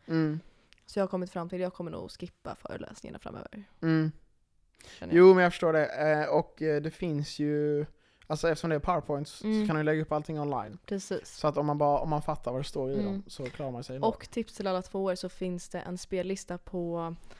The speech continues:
Speaker 2: eh, Björn Runolfs YouTube.
Speaker 1: Mm.
Speaker 2: Eh, som inte han, han, eller han har inte gjort den.
Speaker 1: Mm.
Speaker 2: Men, och den är på engelska.
Speaker 1: Mm.
Speaker 2: Men,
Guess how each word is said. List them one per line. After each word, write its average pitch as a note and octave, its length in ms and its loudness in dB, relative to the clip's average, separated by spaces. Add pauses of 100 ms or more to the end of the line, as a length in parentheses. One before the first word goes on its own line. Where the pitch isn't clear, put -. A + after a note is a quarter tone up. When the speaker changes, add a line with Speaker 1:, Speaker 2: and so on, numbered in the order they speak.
(380)
Speaker 2:
eh, E3+ 280 -2
Björn F3 380 -4
Runolfs F#3 440 -2
YouTube. - 460 -6
Speaker 1:
Mm. G#3 440 -6
Speaker 2:
Eh, F3+ 240 0
som F#3 160 -4
inte G3+ 240 0
han, G#3 240 0
han, G3 160 0 (220)
eller G3 160 -6
han G#3 160 0
har D#3 60 -4
inte - 140 -10
gjort - 120 -12
den. F#3+ 200 -8 (120)
Speaker 1:
Mm. E3+ 300 0
Speaker 2:
Men, F3+ 540 0 (260)
och F#3+ 140 -2
den F#3+ 160 2
är F3 200 2
på - 140 -8
engelska. - 580 -8 (120)
Speaker 1:
Mm. D#3+ 300 2
Speaker 2:
Men, F3+ 580 0